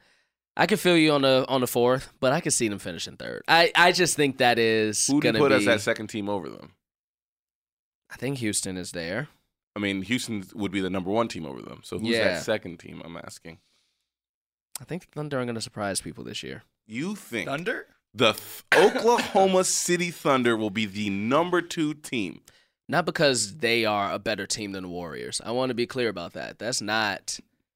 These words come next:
Speaker 1: that's not what I'm, I think the Warriors will pick it up and will end up exactly where the Cavs did every fucking year, where
Speaker 2: Absolutely.
Speaker 1: it didn't matter what they did in the regular season. I think they will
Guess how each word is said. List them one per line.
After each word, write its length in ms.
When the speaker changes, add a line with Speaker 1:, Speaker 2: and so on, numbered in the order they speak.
Speaker 1:
that's 200
not 260
what 100
I'm, 100
I 160
think 200
the 60
Warriors 460
will 140
pick 240
it 100
up 220
and 220
will 240
end 240
up 180
exactly 460
where 120
the 80
Cavs 340
did 180
every 160
fucking 320
year, 220
where 80
Speaker 2:
Absolutely. 340
Speaker 1:
it 100
didn't 320
matter 520
what 240
they 140
did 220
in 80
the 40
regular 320
season. 440
I 140
think 320
they 160
will 260